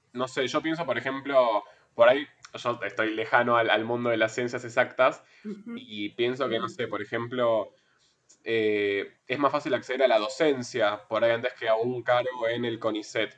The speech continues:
Speaker 1: digamos. Em, ¿eso cómo lo, lo ves, digamos, qué tan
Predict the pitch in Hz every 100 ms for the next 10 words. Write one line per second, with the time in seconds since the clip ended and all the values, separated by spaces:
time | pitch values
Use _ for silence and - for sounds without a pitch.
0 | _ 98 98 98 92 - _ _ 104 101
1 | 95 95 92 92 87 85 - _ _ -
2 | _ _ _ _ 127 123 143 127 113 101
3 | 113 117 113 110 101 95 90 90 - 104
4 | 110 110 110 104 - 113 113 104 - _
5 | 107 107 107 104 98 95 90